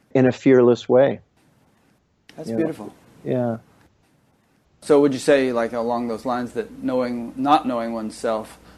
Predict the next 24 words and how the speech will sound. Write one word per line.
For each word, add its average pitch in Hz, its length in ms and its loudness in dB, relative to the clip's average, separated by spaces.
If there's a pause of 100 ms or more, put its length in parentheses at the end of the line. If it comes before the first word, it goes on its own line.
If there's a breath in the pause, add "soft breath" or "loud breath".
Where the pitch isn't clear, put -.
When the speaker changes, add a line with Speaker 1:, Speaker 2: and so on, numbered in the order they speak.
(120)
Speaker 2:
you 127 140 -6
have 117 200 -6
to 123 100 -8
remain 113 360 -6
guarded 113 480 0
and, 104 260 -14 (140)
Speaker 1:
Absolutely. 120 480 2
Speaker 2:
you 113 60 2
know, 117 200 2
protected, 123 440 0
whereas 113 340 0
knowing 131 240 0
oneself, 117 340 -4
you 117 60 -10
can 107 140 -16
kind 123 200 -8
of 110 80 -8
relax 110 640 -8
and 104 180 -10
just - 380 -14 (280 loud breath)
let 123 180 0
it 113 120 0
all 110 200 -2
flow? 117 480 -2